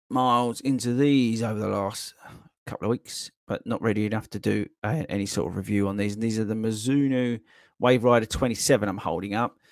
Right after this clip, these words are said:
but we've not got enough miles in them yet to do a review. But at some point, we'll get to, uh, a mileage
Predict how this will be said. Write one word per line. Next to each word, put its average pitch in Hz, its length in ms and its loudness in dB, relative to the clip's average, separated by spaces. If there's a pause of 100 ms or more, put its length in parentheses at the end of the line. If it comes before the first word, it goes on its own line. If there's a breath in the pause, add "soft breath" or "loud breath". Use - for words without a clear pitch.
(280 soft breath)
but 101 100 0
we've 107 200 0
not 110 160 -2
got 110 80 2
enough 104 220 0
miles 104 320 2
in 104 100 -2
them 98 140 -4
yet 98 240 -2
to - 100 -10
do 98 340 2
a 104 140 -2
review. 101 340 -2
But - 220 0 (720)
at 117 120 2
some 117 240 6
point, 113 240 2
we'll 104 320 0
get - 220 0
to, 104 340 4
uh, 101 220 0
a - 60 -4
mileage 101 540 0